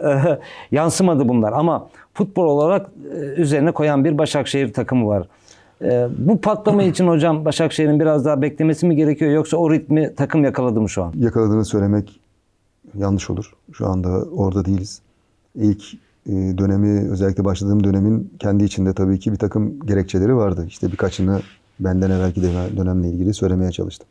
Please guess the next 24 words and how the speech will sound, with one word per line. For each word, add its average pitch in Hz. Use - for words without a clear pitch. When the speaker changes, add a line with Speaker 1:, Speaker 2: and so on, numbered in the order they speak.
Speaker 2:
Yani 87
gelen, 98
e, 87
sıkıntılı 104
sürecin, 95
e, 92
belirtileri, 98
e, 95
anlamında 101
bunu 104
söylemeye 101
çalıştım. 95
E, 104
ke-, 101
be-, 104
göreve 107
başladıktan 139
sonraki 143
dönemin 143
de 95
kendi 104
içinde 104
bir 117
takım, 123